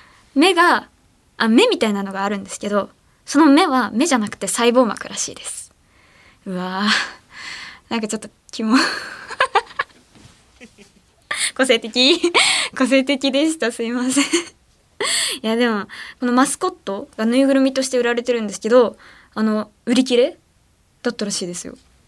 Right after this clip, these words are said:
なんかすごい。な-、それも並んだですかね。あ、ネットだったんですね。それもなんか売り切れで。いや、これを、が人気が出るって思って、このアイデアを生み出した人ってすごい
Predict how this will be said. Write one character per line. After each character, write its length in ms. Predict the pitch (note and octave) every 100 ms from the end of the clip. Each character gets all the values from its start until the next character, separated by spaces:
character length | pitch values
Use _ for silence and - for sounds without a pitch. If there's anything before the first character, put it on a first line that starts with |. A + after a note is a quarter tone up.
| _ _
な 60 | G3+
ん 20 |
か 100 | -
す 140 | -
ご 160 | G3+ F#3+
い。 100 | F3 _ _ _ _ _ _
な-、 100 | G#3+
そ 120 | - C4
れ 60 |
も 100 | C4
並 300 | B3+ A#3 A#3
ん 160 | A#3 A3+
だ 200 | A3 C#4+ _ _ _ _ _ _ -
で 80 | G#3
す 80 |
か 80 | -
ね。 120 | F3+ F3 _ _ _
あ、 180 | - A#3 - - -
ネ 140 | A3 B3
ッ 100 | C4
ト 100 | D#4+
だ 80 | F4+
っ 40 |
た 120 | F4
ん 60 | F#3+
で 60 |
す 100 | F3+
ね。 140 | G#3 B3
そ 140 | -
れ 100 | B3
も 80 | A#3+
な 100 | A#3
ん 20 |
か 100 | A3
売 100 | G3
り 100 | G#3
切 140 | G#3 G#3
れ 240 | G3+ F#3+ _ _ -
で。 260 | G#3+ G3+ - _ _ _ _ _ _
い 40 | F#3
や、 120 | F3 - _ -
こ 140 | -
れ 140 | A#3 C4
を、 200 | C#4 - - _ _
が 300 | C4 C4 F#3+
人 240 | G3+ A#3+ C#4
気 220 | - C#4+
が 140 | C4
出 160 | A3+ B3+
る 200 | B3 - _ -
っ 40 |
て 140 | - _ _ _ _ -
思 200 | G#3 G#3+
っ 20 |
て、 360 | - - F3+ - -
こ 60 |
の 180 | F#3+ F3+
ア 60 | A3
イ 100 | G#3
デ 100 | F3+
ア 20 |
を 40 |
生 80 | G3
み 120 | G#3+
出 120 | A3+ A3
し 100 | -
た 80 |
人 220 | - - -
っ 40 |
て 120 | -
す 140 | - F3+
ご 100 |
い 80 | F3